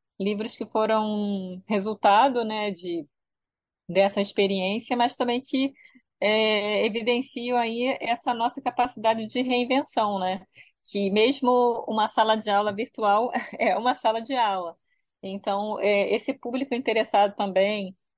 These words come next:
em pensar, né, ah, o ensino remoto, é, as escritas em diferentes suportes,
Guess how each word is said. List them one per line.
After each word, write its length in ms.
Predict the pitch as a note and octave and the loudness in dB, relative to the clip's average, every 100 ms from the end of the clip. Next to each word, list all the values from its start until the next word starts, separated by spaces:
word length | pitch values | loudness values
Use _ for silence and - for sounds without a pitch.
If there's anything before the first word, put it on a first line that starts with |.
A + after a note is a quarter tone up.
| - | -8
em 120 | G3 | -4
pensar, 640 | G#3 G3+ G3+ G3 G3 F#3+ | -2 -2 0 2 4 2
né, 340 | F#3+ F#3 F#3+ G3 _ _ _ - | 0 0 0 -2 _ _ _ 2
ah, 680 | F#3 F#3+ F#3+ F#3 F3+ F#3 F#3 - - | 4 4 4 4 2 0 -6 -12 -6
o 60 | |
ensino 300 | G#3 - A3+ | -6 -4 -4
remoto, 1160 | A3+ G#3+ F3+ F3 A3 A#3 A3 F#3 - - D#3 D3 _ _ _ - | 0 0 2 2 4 4 4 2 -2 -14 -14 -14 _ _ _ -4
é, 400 | F#3 F#3 F#3+ G3 | 0 2 2 0
as 260 | - G3+ A3 | 2 2 0
escritas 1200 | A3 - - A3 G#3+ G#3+ - F#3+ F3+ F#3 - - _ _ - | -2 -4 -4 -2 -2 -4 0 2 2 -2 -8 -12 _ _ -6
em 80 | G3 | -4
diferentes 640 | G3+ G#3 G3 G#3+ G3 G3 | 0 2 2 0 -4 -4
suportes, 1000 | F#3 - G3 G3+ A#3 A#3 - G3+ G3 - | -6 0 4 6 4 2 -4 -6 -6 -10